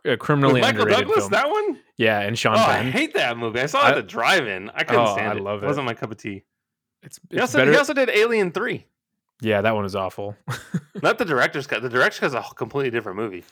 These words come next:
Speaker 1: Well, because the studio got involved, Twentieth Century Fox or whatever, got involved with, uh, the filmmaking process. And I mean, he goes on record, he says, like,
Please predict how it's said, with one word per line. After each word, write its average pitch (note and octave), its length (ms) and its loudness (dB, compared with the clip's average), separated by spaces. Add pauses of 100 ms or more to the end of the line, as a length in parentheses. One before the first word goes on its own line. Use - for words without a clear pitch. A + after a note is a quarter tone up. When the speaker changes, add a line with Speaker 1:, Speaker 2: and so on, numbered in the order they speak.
(160)
Speaker 1:
Well, B2+ 120 2
because B2+ 240 2
the A2+ 80 0
studio A#2+ 640 2
got G#2 240 2
involved, G2+ 540 0
Twentieth A#2+ 240 -2
Century G#2 240 -6
Fox A2+ 340 0
or G2 180 -8
whatever, G2+ 300 -4
got G#2+ 200 -2
involved G#2+ 520 0
with, G2 340 -4
uh, G2 360 -4 (420)
the A#2+ 140 -4
filmmaking B2 540 2
process. G#2+ 380 0
And A2 80 0
I G#2 40 0
mean, G#2+ 120 -2
he A#2+ 200 0
goes A#2+ 260 2
on A2+ 80 0
record, A2+ 300 2
he G#2 80 -4
says, G#2 240 0
like, F#2 240 -2